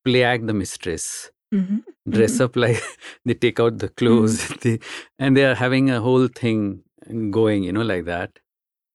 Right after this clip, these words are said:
Speaker 1: And, and he, uh, Genet is a very, I mean, I would say a
Speaker 2: Mm-hmm.
Speaker 1: gifted, <laughs>
Speaker 2: Mm-hmm.
Speaker 1: I use that word, okay, gifted writer, that he's able to, you know,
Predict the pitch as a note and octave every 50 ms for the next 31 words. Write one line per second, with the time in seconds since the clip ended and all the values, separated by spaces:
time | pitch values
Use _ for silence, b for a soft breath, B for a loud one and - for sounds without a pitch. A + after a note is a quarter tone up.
0 | _ _ _ G#2+ G#2 G2+ G2+ G2+ G2+ - - A2+ A2+ G#2+ A2 - - - A2+ B2+
1 | C#3 C3+ C#3 C#3 C3 C3+ C3 - _ _ _ _ _ _ _ _ _ _ - -
2 | C#3 C#3 C3 G#2+ A2+ B2+ B2 B2+ C3 C3 B2+ A2 A#2+ A2+ A2+ G#2+ G#2 G2+ F#2 -
3 | - _ _ _ - G2+ F#2+ F#2 F#2 F#2+ G2+ A2 A#2+ F3 A#3 A#3 - A#2+ A2 A2+
4 | G2 A2 G#2 - - - C#3+ C#3 B2 A#2 A3+ A3+ C3 B2+ A#2+ A#2+ A#2 B2 B2 B2+
5 | B2 B2+ A2+ - F2+ F#2 F2+ F#2+ G2 F#2+ - - - - - - - - - _
6 | B B B B B B B A#2+ G2+ A2 - - - - A2+ G#2 G2 G2 G2+ G2
7 | F#2+ F2+ F2+ - - G#2 A2 A#2+ C3 A#2 A2 G#2+ G2+ - A#2 A2 F#2 G#2+ G#2+ G#2
8 | G#2 A2+ A2 G#2+ A2+ A2 A2 G#2+ G#2 G#2 G#2 A2+ D3+ D#3+